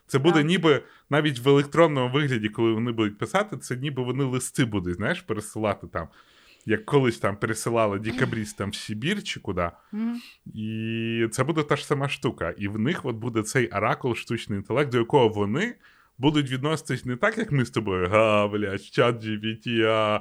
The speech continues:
Speaker 1: зайди на чат OpenAI, напиши йому якесь дурне, і він тобі відповість». А вони будуть реально, е, до нього як до всевідящого і всезнаючого організму запитуватись.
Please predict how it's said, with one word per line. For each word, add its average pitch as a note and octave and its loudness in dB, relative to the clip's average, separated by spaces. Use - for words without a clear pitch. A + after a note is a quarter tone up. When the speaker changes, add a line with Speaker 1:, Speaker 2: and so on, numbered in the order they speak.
Speaker 1:
зайди C3 4
на B2+ 2
чат B2 2
OpenAI, B2+ 4
напиши A#2 2
йому A#2 2
якесь A#2 2
дурне, B2 2
і A#2 4
він A#2 -4
тобі A#2+ 0
відповість». A#2 -6
А A#2 8
вони A#2+ 6
будуть C#3 0
реально, C3 4
е, A2+ -4
до A2+ 2
нього C3 2
як A2+ 2
до A#2 6
всевідящого A#2 -2
і G#2+ -4
всезнаючого A2 0
організму G2+ -2
запитуватись. E2+ -12